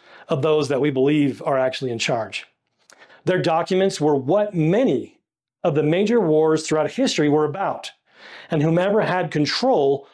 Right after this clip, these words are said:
won the wars. So they believe that these wars that have been fought throughout time were actually about gaining control of the Alfalfa Club's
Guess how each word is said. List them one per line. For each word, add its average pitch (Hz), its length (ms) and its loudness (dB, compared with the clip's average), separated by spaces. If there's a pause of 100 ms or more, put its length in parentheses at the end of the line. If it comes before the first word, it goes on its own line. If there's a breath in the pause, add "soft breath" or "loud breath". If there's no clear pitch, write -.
(200 loud breath)
won 185 300 2
the 170 80 2
wars. 147 640 -2 (440 soft breath)
So - 140 -2
they 208 100 0
believe 214 340 0
that 175 300 -2
these 175 220 0
wars 214 320 2
that 208 140 0
have 165 120 0
been 160 180 -2
fought 196 300 0
throughout 165 220 -2
time 165 380 -2 (300 loud breath)
were - 140 0
actually 196 420 -2
about 151 480 0 (280 soft breath)
gaining 175 320 0
control 143 760 0
of 156 120 0
the 143 100 2
Alfalfa 156 480 -2
Club's 131 560 -2